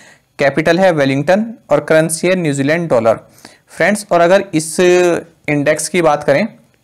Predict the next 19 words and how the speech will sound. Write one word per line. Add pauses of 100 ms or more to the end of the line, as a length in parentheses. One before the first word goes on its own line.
तो
इसमें
जो
भारत
का (180)
रैंक
है,
वो
है
फिफ्टी
एट्थ। (320)
अट्ठावनवीं
पोजीशन
भारत
की
है। (560)
फ्रेंड्स, (460)
देखिए,
जो